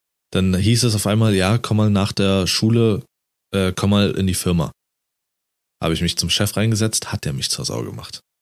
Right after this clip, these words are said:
Wie ich rumrennen würde und wie ich die Firma repräsentieren würde und ich bin hier kein Rapper und sowas und hast du nicht gesehen.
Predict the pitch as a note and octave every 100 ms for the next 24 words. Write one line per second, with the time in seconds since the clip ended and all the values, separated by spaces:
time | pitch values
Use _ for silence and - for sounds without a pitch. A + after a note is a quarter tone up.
0 | _ _ _ _ _ _ _ _ _ _
1 | _ _ _ D#2 F#2 F2 E2+ G#2 C3 G#2+
2 | F#2+ F2 F2 E2+ D#2 E2 E2+ F#2+ F2 -
3 | F#2+ - A2+ B2+ A2 F#2+ - F#2+ - F2
4 | F#2 E2+ E2 E2 E2 C#2+ E2+ F2 - F#2
5 | F#2 F#2 E2+ E2 C3 B2+ F#2+ E2 E2 F2+
6 | E2+ D#2 - D#2+ D#2 F2 G2 - F2+ D2+
7 | D#2+ C#2+ C2+